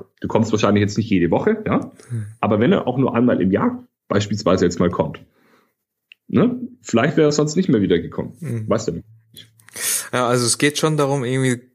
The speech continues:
Speaker 2: coole, kreative Ideen zu haben, Geschichten, die, die, die dann jemand, der, der empfiehlt, der, der, der die weitererzählen kann. Hast du da noch ein, so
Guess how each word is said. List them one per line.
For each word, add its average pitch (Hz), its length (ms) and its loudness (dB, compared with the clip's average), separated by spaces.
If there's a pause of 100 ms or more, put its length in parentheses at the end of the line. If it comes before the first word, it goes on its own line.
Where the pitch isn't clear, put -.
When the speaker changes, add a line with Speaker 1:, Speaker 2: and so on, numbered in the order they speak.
Speaker 2:
coole, 147 380 0
kreative 127 640 0
Ideen 104 480 2
zu 120 140 0
haben, 117 440 -4
Geschichten, 123 640 -2
die, 113 360 -4
die, 113 460 -4 (340)
die 120 100 0
dann 110 220 2
jemand, 107 440 2
der, 98 180 2
der 95 180 0
empfiehlt, 107 600 -2
der, 101 100 -2
der, 104 400 -4
der - 220 -4
die 101 160 0
weitererzählen 87 840 0
kann. 82 180 -6
Hast 147 200 0
du - 20 2
da 208 140 2
noch 180 180 2
ein, 131 500 -4
so - 140 -2